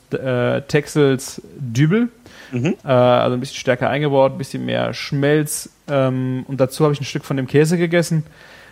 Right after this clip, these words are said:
Speaker 1: Das hat sich wunderbar ergänzt. Also diese Würze von, äh, vom Käse und der Schmelz vom Bier, aber richtig, richtig gut.
Speaker 2: Also eher ein, ein,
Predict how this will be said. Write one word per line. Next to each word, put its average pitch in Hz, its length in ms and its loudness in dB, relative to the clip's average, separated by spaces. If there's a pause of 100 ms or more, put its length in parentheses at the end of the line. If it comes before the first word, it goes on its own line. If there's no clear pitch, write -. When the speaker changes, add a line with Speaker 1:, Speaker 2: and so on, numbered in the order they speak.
(120)
Speaker 1:
Das - 80 -18
hat - 80 -16
sich 117 340 -6
wunderbar 127 600 2
ergänzt. 117 640 -4
Also 123 160 2
diese 117 400 0
Würze 147 340 2
von, 123 520 -4
äh, 120 360 -2
vom 117 240 -6
Käse 160 540 2
und 127 140 -6
der 120 80 -2
Schmelz 143 400 0
vom 131 200 -2
Bier, 170 360 4 (760)
aber 110 400 -2
richtig, - 540 -4 (520)
richtig - 280 -8
gut. 120 240 -10 (480)
Speaker 2:
Also 127 160 4
eher 139 180 6
ein, 127 240 -4 (180)
ein, 123 260 -10